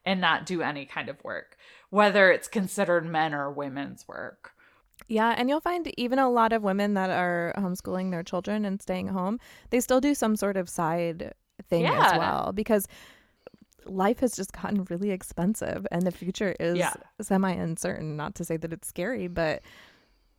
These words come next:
Speaker 2: it's nice to feel like you have a little hold on something or, like, you have a little control on something.
Speaker 1: So, yeah. So I think you're right that there are certain corners of the world or certain people that still feel like, you know,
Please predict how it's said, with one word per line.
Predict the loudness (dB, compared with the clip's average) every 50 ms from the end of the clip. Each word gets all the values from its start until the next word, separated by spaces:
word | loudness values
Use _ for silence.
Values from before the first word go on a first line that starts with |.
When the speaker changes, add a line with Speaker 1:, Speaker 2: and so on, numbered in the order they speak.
| _ _ -4
Speaker 2:
it's | -2 -2 -2 0 0
nice | 2 2 2 0 -2 -2
to | -4 -4
feel | -2 -2 -2 -2 -2 -2
like | -2 -4 -6 -6 -6
you | -8
have | -6 -6
a | -6 -4
little | -4 -4 -4 -4 -4 -4 -6 -8 -12 -16 _ _ -20
hold | -20 -10 -6 -4 -2 -2 -2 -4 -6
on | -8 -8 -8 -6
something | -6 -6 -6 -6 -6 -8 -8 -8
or, | -8
like, | -10 -8 -8
you | -6 -6
have | -6 -6
a | -6
little | -6 -8 -8 -8
control | -6 -8 -8 -6 -6 -8 -6
on | -6 -8 -10 -10
something. | -10 -10 -10 -10 -10 -10 -10 -8 -8 -10 -10 -12 _ _ _ _ _ _ -20 _ _ _
Speaker 1:
So, | -4 2 4 4
yeah. | 6 6 6 6 4 2 -2 -6
So | 0 4 6 6 8 6 6
I | 4 2 2
think | 0 -2 -4 -2
you're | 0 0 4
right | 8 8 8 8 6 0 -2 -6 -10 _ _ _ -2
that | 2 4 6 6 6 4
there | 4 4 4 4 4
are | 6 6 6 4 4
certain | 0 -2 -2 -2 -2 -2 -4
corners | -2 -2 -2 -2 -2 -4 -4
of | -4 -4 -2
the | -2 -2
world | -2 0 0 0 2 2 2 0 0 -2
or | -2 -2 -2 -2
certain | -2 -2 -4 -4 -4 -4 -4 -4 -4 -6 -6 -8 -10 -10 -12 -14 -16 _
people | -12 -8 -8 -6 -2 -2 0 0 0 0
that | 0 -2 -4 -4 -6
still | -10 -8 -8 -8 -6
feel | -8 -8 -8 -4
like, | -2 0 2 2 2 0 -2 -4 -6 -10 -20 _ _ _ _ _ _ _ _ _ _ _
you | -10 -8 -6
know, | -4 -2 -2 -2 -2 -4 -4 -6 -8 -12